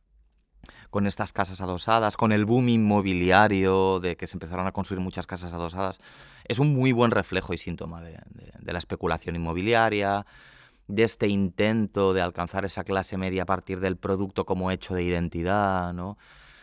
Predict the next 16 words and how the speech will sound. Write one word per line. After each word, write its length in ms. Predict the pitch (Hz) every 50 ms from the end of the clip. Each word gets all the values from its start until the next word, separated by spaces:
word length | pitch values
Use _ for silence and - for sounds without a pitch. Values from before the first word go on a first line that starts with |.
| - - - - - - - _ _ _
Y 80 | - 107
hay 80 | 107 104
casos 480 | - 110 107 104 - - 113 117 -
que 140 | - - 95
co-, 180 | - 95 87 82
que 120 | - 90
menciona 640 | 87 85 82 - 95 92 90 87 87 85 82 80 78 - - _ _ _
Del 180 | - 90 87 82
Pino 440 | - 101 98 98 101 98 104 101 98
en 80 | - 90
su 140 | - 98 87
tesis, 380 | - 92 90 - - 101 92
¿no? 120 | 98 92 87
Como 180 | - 90 87
decía, 460 | 82 78 - 87 82 80 80 80 80 80 - - - - _ _ _ _ - -
ah, 520 | - - - - - - - - - -